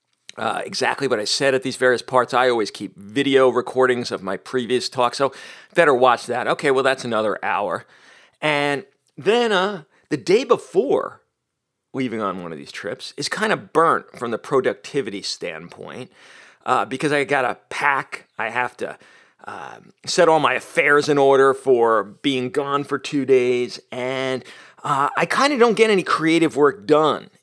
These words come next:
the day before I leave for a trip. Okay, so let's block off that day. And then, uh, you get back, well, the day after, you have to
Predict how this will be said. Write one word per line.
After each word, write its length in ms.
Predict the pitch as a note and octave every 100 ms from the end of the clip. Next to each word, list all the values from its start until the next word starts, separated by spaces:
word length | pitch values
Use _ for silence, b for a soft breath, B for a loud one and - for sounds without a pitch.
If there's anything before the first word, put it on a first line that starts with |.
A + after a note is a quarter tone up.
| _
the 120 | - C3
day 220 | C3 B2+
before 380 | A2+ - G#2 F#2+
I 40 |
leave 220 | F2+ F2
for 140 | - C#2+
a 40 |
trip. 240 | - C2+
Okay, 280 | C#3+ G3 D#3
so 120 | C#3
let's 140 | E3 -
block 300 | - D3 C#3+
off 220 | C3 G2+
that 280 | B2 B2+ -
day. 320 | D#2+ B1+ - B B B B B _
And 180 | D#3
then, 320 | F3+ C#4 C4+ F3+
uh, 320 | C3+ A#2 G#2+
you 120 | - C#3+
get 260 | F3+ -
back, 560 | C#3+ F3 D3 B2 - - _ _ _ _ _ _
well, 140 | - G3+
the 100 | D3
day 280 | C3+ E3+ D#3+
after, 340 | G#3+ - A#2
you 100 | A2+
have 120 | C#3
to 200 | C3+ G2+